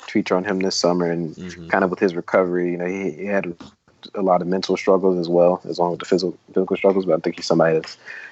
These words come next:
Speaker 1: really sort of just chomping at the bit to get after it. You know, I, I think he's clearly number two behind Cam Akers, but I think, you know, throughout practice, something that they've integrated are, are two running back sets, kinda like pistol sets. Um, and then also, obviously, as he showed last year, he's a weapon in the passing game.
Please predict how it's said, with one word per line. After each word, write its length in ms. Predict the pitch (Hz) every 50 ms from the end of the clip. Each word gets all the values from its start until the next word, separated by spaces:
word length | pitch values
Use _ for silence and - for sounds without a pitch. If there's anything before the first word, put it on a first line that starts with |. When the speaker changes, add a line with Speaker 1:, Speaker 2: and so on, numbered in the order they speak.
| - -
Speaker 1:
really 120 | - 123 113
sort 220 | 104 - 110 95
of 0 | 95
just 120 | - - -
chomping 240 | 107 95 92 98 98
at 120 | 90 -
the 60 | -
bit 200 | 85 85 95 85
to 60 | -
get 120 | 82 82 85
after 320 | 85 85 85 - - 98 90
it. 100 | 90 80
You 80 | 87 85
know, 200 | 82 78 85 82
I, 60 | - 90
I 20 |
think 160 | - 98 85
he's 160 | - 90 85
clearly 340 | - - - 95 87 85 87
number 240 | 82 85 85 82 80
two 260 | 80 - - 92 90
behind 360 | 82 82 82 87 82 82 80
Cam 240 | - - 90 82 80
Akers, 320 | 80 82 - - 80 80 76
but 140 | - 82
I 60 | 78 76
think, 220 | - 87 82 - _ _ - - - - - - _ -
you 60 | 104
know, 80 | 98 90
throughout 280 | - 110 101 101 -
practice, 320 | - 113 104 - - 104 -
something 200 | 90 87 85 82 80
that 100 | 78 -
they've 340 | 87 85 82 82 80 76 - -
integrated 540 | 92 92 87 78 - 85 85 82 85 76
are, 220 | 80 76 76 76 76
are 100 | 78 78
two 220 | - - - 107 92
running 240 | 87 87 90 87
back 180 | 85 87 87 -
sets, 420 | - - 98 92 - - - - -
kinda 200 | - 104 90 82
like 120 | 82 -
pistol 280 | - - 90 - - 90
sets. 500 | - - 95 92 - - - - _ - - - - _ _ _ _ _ -
Um, 640 | - 90 87 85 80 76 71 67 76 - - - - _ _ _ - -
and 120 | - 90 90
then 80 | 90
also, 420 | 87 82 85 85 - 87 85 85 82 _ - -
obviously, 480 | - 82 80 82 78 - 85 80 76 73 -
as 120 | 76 82 -
he 100 | 85 82
showed 260 | - - 76 76 73
last 360 | 80 80 82 82 80 - -
year, 120 | 73 80
he's 120 | 80 82 76
a 40 | 78
weapon 280 | 80 82 82 - 76
in 60 | 78
the 60 | 73 -
passing 380 | - 85 82 82 80 80 80
game. 260 | 80 82 82 80 82